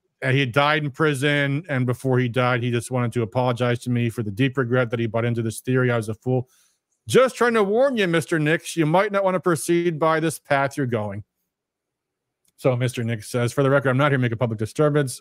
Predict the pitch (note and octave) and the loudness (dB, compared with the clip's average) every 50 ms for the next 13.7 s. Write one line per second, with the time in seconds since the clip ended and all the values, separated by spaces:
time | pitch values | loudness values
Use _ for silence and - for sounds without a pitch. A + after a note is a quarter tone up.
0 | - - A#2+ B2 B2+ B2+ A#2+ A2+ A2 - - A#2 G#2+ - A#2 A#2 G#2+ A2+ A2 A2 | -6 -2 0 0 2 2 0 -2 -4 -6 -6 -6 -6 -4 -4 -4 -2 0 0 -2
1 | G#2+ - - - - - _ _ _ _ _ _ _ _ - B2+ A2+ E3 G3+ F3+ | -2 -4 -10 -20 -20 -20 _ _ _ _ _ _ _ _ 0 2 4 4 4 4
2 | - F#3+ F3 - E3 C3 - D#3+ D#3+ E3 D#3+ - E3+ E3 E3+ E3 E3+ F#3+ G3+ - | 4 2 0 0 0 0 2 2 2 2 2 0 0 0 2 4 4 4 2 2
3 | - G#2+ - - _ _ _ _ _ _ _ _ _ - A2+ A2 A2 A2 A2 G#2 | -2 -6 -6 -8 _ _ _ _ _ _ _ _ _ -4 -2 0 0 0 -2 -2
4 | - A#2 A2+ A2+ A2 - A2+ G#2 A2 G#2+ - A2+ G#2+ G#2 A2 A2 A2 G#2+ D#3 G3 | -2 0 0 0 0 0 -2 -2 -2 -2 -4 -4 -4 -2 -2 -2 0 2 4 4
5 | F#3 F#3 D#3 - - _ _ _ _ _ _ _ _ _ _ _ _ _ _ _ | 4 4 0 -2 -6 _ _ _ _ _ _ _ _ _ _ _ _ _ _ _
6 | _ _ _ _ _ _ _ - C#3+ D#3 F3+ G3 G#3 F3+ - - A3+ B3 C4+ A#3 | _ _ _ _ _ _ _ 2 4 4 6 6 4 2 2 2 2 4 4 2
7 | - C4+ B3 G3 G3 A3 G#3+ F#3 - G#3+ G3 F#3+ D3+ - F3 F#3 F#3+ - - F3 | 2 0 0 2 4 2 2 2 0 -2 -2 -2 0 2 2 2 2 2 0 0
8 | E3+ E3 D#3 B2+ - D#3 C#3+ D3+ D3+ D3+ D#3 - - C#3+ C#3 B2+ A#2+ D3 G3+ A3 | 2 2 0 0 -2 -2 0 0 0 -2 -2 -4 -4 -2 0 2 2 2 2 2
9 | F3+ D#3 - - D3 C#3+ C#3 C3+ C3 A#2+ - - D3 E3 F3 E3+ F3 D3 D#3+ D3+ | 2 0 0 0 0 2 2 0 -2 -6 -2 0 2 2 4 2 2 2 2 0
10 | C#3 B2 A#2+ C#3 C#3+ D3+ D3+ C#3+ C#3 C3+ C3+ C3 B2 - C#3+ D3+ C#3+ - C#3+ B2 | 0 0 0 2 2 2 2 2 2 0 0 0 0 0 -2 -2 0 -2 -4 -2
11 | - C#3 C#3 B2+ - C#3+ C3 B2 A#2+ A2 A#2+ B2 C3 C3+ C3 C3 B2 - C3+ B2+ | 0 0 0 0 0 0 0 2 2 2 2 2 2 2 0 -2 0 0 0 0
12 | B2 C3 B2+ B2 - D#3+ C3+ G#2 F2+ - _ _ _ _ _ _ _ _ _ _ | 2 0 0 0 0 0 0 -2 -4 -8 _ _ _ _ _ _ _ _ _ _
13 | _ - C#3+ E3+ F3+ F#3+ G#3+ G3 D#3+ D#3+ D#3+ E3 D3+ | _ 0 2 4 4 2 2 -2 -4 -2 -2 -2 -4